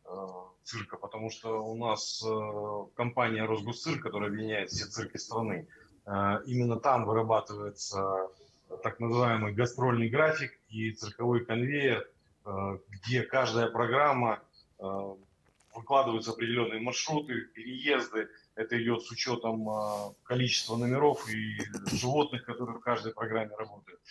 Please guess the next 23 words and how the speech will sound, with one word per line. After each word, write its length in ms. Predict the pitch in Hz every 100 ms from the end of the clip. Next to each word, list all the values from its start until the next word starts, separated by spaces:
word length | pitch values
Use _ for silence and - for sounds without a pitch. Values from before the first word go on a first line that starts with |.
| - - _ -
<clears throat> 360 | 170 160 131
Поэтому 320 | 123 120 123 120
здесь 260 | 147 -
оказались 400 | - 127 127 123
в 40 | 127
очень 200 | 120 -
сложной 360 | - 135 120 117
ситуации, 480 | - 156 147 -
потому 220 | - 110 110
что 140 | -
в 60 | 104
разных 380 | 127 120 110 117
регионах 440 | 110 123 117 113 _ _ - _
эпидемическая 680 | 113 120 123 127 123 - 117
обстановка 500 | - 127 127 - - 107 107
была 260 | 120 110
абсолютно 540 | 107 - 120 117 110 113
разной, 400 | 151 143 104 - _ _ _
и 440 | 113 113 113 110 110 101
сложно 460 | - 135 143 117 110
было 260 | 107 110 104
решить, 360 | 110 - 185 - _ _ _ -
э, 340 | 95 95 98